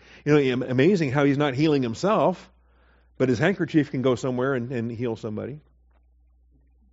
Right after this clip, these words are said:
All right. So there's, there's,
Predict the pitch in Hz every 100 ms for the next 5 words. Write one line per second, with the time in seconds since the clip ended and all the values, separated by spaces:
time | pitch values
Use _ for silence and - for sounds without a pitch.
0 | _ _ _ _ - - 131 123 104 -
1 | _ _ _ _ _ _ _ _ _ -
2 | - 170 170 143 160 139